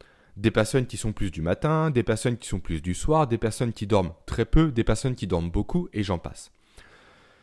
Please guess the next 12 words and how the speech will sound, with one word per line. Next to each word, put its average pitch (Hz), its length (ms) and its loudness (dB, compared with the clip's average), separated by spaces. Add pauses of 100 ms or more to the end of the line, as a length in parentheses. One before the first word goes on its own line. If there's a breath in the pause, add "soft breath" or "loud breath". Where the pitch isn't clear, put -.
(380 soft breath)
Et 240 220 6
en 131 100 4
fonction 175 540 -2
de 113 120 2
la 101 80 6
typologie 175 680 4
de 135 80 6
personne 123 380 2
à - 20 2
laquelle 95 300 2
on 85 100 -2
appartient, 82 400 -2